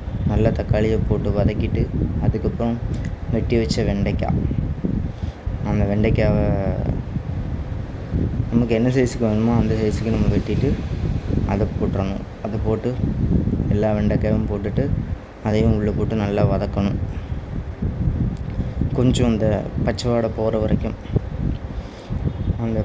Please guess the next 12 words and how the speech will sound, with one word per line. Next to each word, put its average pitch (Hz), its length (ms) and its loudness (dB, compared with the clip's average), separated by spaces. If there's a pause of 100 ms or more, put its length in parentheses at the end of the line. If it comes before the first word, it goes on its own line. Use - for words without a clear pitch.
பச்சை - 220 0
கலர் 117 320 2
மாறும். 110 320 2 (100)
வெண்டைக்காயில 113 560 2
கொஞ்சம் 110 380 -2
பச்சை - 200 0
கலர் 107 280 0
லைட்டா 120 500 2
மாறும். 107 280 -2 (1600)
ஃபுல்லா 117 340 4
மாறணும்னு 113 480 4
இல்ல, 107 100 2